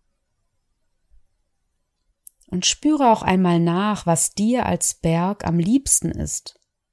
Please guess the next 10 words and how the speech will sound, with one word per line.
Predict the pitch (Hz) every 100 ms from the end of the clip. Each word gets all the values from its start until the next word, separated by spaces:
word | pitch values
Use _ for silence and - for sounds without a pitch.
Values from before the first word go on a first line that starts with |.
| _ _ _ _ _ _ - -
Wenn | 165
dich | 151
die | -
Sonne | 156 - 165 190 180
wärmt, | 190 190 190 202 202 - - _
wenn | 165 156
Regen | 156 165 196 220
auf | 196 185
dich | - -
niederprasselt, | 202 196 202 196 - 196 - 202 202 202